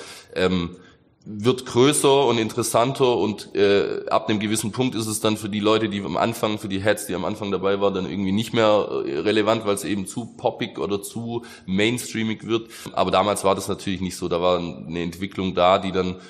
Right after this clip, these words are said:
sag ich mal, bis Anfang der zweitausender, ähm,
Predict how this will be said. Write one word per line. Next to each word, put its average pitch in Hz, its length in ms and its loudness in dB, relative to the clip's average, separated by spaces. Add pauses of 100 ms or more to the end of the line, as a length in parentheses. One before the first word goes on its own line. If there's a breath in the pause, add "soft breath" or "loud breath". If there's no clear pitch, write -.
(140 loud breath)
sag 92 180 -2
ich 87 60 -10
mal, 90 120 -2
bis 87 200 -10
Anfang 98 400 -2
der 90 160 2
zweitausender, 101 1040 2 (880 soft breath)
ähm, 87 580 0